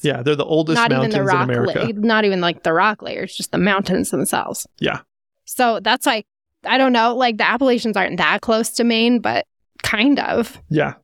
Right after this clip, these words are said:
Speaker 2: <laughs>
Speaker 1: It's,
Speaker 2: So
Speaker 1: it
Speaker 2: it just surprises me that the geologic time doesn't go back further.
Speaker 1: Yeah, exactly. So
Speaker 2: Besides all those unconformities. Like, that's kinda crazy.
Speaker 1: Yeah, it's really weird. It's really interesting.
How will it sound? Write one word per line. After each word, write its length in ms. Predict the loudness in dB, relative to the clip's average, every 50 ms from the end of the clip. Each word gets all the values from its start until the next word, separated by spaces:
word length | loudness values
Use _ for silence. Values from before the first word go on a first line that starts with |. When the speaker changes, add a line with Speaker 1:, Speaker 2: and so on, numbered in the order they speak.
| _ -4
Speaker 2:
<laughs> 100 | -4 -4 -4 -4 -6 -6 -6 -4 -2
Speaker 1:
It's, 260 | 0 0 0 -2 -2 -2
Speaker 2:
So 220 | 0 0 0 0
Speaker 1:
it 100 | 0 0
Speaker 2:
it 80 | 0 0
just 200 | -2 -2 -2 -2
surprises 680 | -4 -4 -2 -2 0 0 0 -2 -4 -6 -8 -8 -8
me 180 | -6 -6 -6
that 260 | -6 -6 -6 -6 -8 -12 _ _ _ _ _ _ _
the 100 | -2 -2
geologic 580 | 0 2 2 2 2 2 2 0 0 -2 -6 -8
time 260 | -4 0 0 2 2
doesn't 260 | 0 0 -2 -2 -2 -2
go 120 | -2 0
back 260 | 2 0 0 0 -2
further. 460 | -4 -6 -4 -2 -2 -2 -4 -4 -6 -10 _ _
Speaker 1:
Yeah, 240 | -2 -2 -2 -2 -4 -8 _ -6
exactly. 560 | -4 -2 0 0 -2 -2 -4 -6 -6 -8 -8 -10 _ _ _ -8 -4 0
So 180 | 2 2 2
Speaker 2:
Besides 320 | 2 2 0 -2 -2 -2 -2
all 140 | -2 -2 -2
those 200 | -2 -2 -2 -2
unconformities. 920 | -2 -2 -2 -2 -2 -2 -2 -2 -2 -2 -2 -4 -4 -4 -4 -4 -4 -2
Like, 160 | -4 -2 0
that's 180 | -2 -2 -2 -4
kinda 220 | -4 -6 -6 -6
crazy. 340 | -6 -6 -6 -6 -6 -6 -4
Speaker 1:
Yeah, 260 | -2 -2 -2 -4 -6 -4
it's 300 | -2 -2 -2 -2 -6 -10
really 440 | -6 -2 0 0 2 2 2 2 2
weird. 340 | 2 2 2 2 2 2 0
It's 180 | -2 -6 -6 -2
really 280 | 0 0 0 0 -2 -2
interesting. 600 | -2 -2 -2 -2 -4 -2 -2 -2 -2 -2 -4